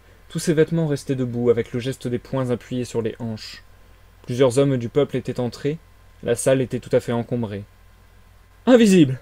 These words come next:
<laughs> dit Huckster, qui ignorait les méfaits de l'étranger. « Qui a jamais entendu parler de choses pareilles ? Cela peut être bizarre, mais ce n'est pas un crime.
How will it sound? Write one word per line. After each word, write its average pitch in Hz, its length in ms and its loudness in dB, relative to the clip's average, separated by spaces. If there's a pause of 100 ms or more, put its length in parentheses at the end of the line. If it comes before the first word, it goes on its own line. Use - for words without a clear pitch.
<laughs> - 720 4
dit 131 140 0
Huckster, 139 460 2
qui 135 160 -4
ignorait 135 440 0
les 127 100 0
méfaits 120 300 -2
de 120 60 -2
l'étranger. « 120 500 -4 (480)
Qui 233 180 8
a 226 60 12
jamais 214 300 8
entendu 208 280 8
parler 202 260 10
de 196 100 6
choses 202 220 0
pareilles ? 139 440 2 (840)
Cela 143 380 0
peut - 200 -8
être 139 280 0
bizarre, 135 400 2
mais 127 120 -2
ce - 140 -8
n'est 131 100 -2
pas 135 200 0
un 139 60 0
crime. 120 380 -6